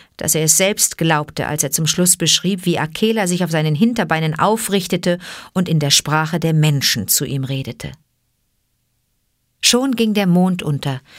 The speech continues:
als Mowgli mit den beiden Wölfen zum Ratsfelsen gezogen kam, vorbei an der alten Höhle von Mutter Wolf. Sie haben mich aus dem Menschenrudel verstoßen, Mutter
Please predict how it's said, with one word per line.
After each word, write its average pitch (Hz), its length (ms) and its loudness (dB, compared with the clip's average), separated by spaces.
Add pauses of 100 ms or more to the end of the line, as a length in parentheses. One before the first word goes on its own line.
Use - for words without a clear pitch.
(220)
als 156 240 0
Mowgli 190 400 2
mit 180 160 -2
den 151 140 0
beiden 165 420 -2
Wölfen 165 340 0
zum 170 160 2
Ratsfelsen 151 800 -2
gezogen 139 460 -2
kam, 135 340 -6 (380)
vorbei 165 500 0
an 170 120 0
der 156 180 0
alten 180 380 0
Höhle 151 280 0
von 180 240 -2
Mutter 147 280 -2
Wolf. 135 440 -4 (960)
Sie 262 240 4
haben 302 280 4
mich 339 140 4
aus 302 120 2
dem 311 160 2
Menschenrudel 302 640 4
verstoßen, 254 680 4
Mutter 233 460 4